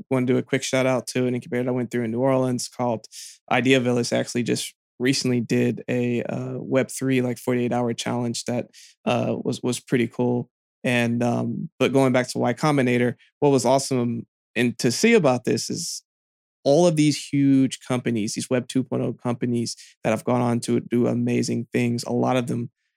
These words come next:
went through Y Combinator. It was almost like the stamp of approval that, "Hey, this is a good company to invest in." So that the fact that they are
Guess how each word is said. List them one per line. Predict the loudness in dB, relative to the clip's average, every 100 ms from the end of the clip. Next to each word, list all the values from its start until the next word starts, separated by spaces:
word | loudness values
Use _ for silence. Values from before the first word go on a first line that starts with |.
| _ _
went | 2 2 2
through | 2 2
Y | 2
Combinator. | 0 0 0 0
It | 0
was | 0
almost | 0 0 2
like | -2 0
the | -2 -2
stamp | -2 -2 0
of | -2 -2
approval | -2 2 4 2 0 -4 _ _
that, | -2 2
"Hey, | 2
this | 2 0
is | -4
a | -2
good | -2 -2
company | -4 -2 -4
to |
invest | -2 -4 -4 -6
in." | -8 -8
So | -4 -2
that | -2 -2
the |
fact | -2 0 0
that | -2
they | 0 0
are | -2